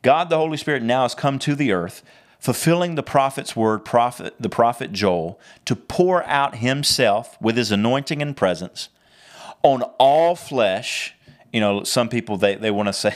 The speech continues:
<laughs> they say silly things. It's like, it's, it's, it's humorous. There's folks that think, like, they've got gotcha statements. Like, "You just believe in Christianity 'cause you're a white dude." Right. Because Jesus was white.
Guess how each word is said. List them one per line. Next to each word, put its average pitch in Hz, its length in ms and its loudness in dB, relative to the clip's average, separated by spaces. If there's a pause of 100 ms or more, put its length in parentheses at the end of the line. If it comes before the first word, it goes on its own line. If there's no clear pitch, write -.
<laughs> - 80 -20
they - 80 -8
say - 280 -2
silly 127 340 0
things. 107 320 -2 (360)
It's 143 140 0
like, 143 260 2 (680)
it's, 110 180 0 (120)
it's, - 260 -2
it's 117 200 -4
humorous. 110 600 -2 (640)
There's 113 180 2
folks 160 380 0
that 117 200 0
think, 120 220 -2
like, 101 220 2
they've 101 160 -2
got 87 360 0
gotcha 98 380 0
statements. 71 600 -8 (1000)
Like, 92 280 0 (420)
"You 170 220 0
just 214 180 -4
believe 196 220 0
in 165 80 -2
Christianity 165 520 -2
'cause 117 220 -4
you're 127 120 2
a 113 40 0
white 123 320 0
dude." 92 380 -4 (360)
Right. 104 580 0 (640)
Because 117 280 0
Jesus 202 420 -2
was 87 140 -6
white. - 340 -4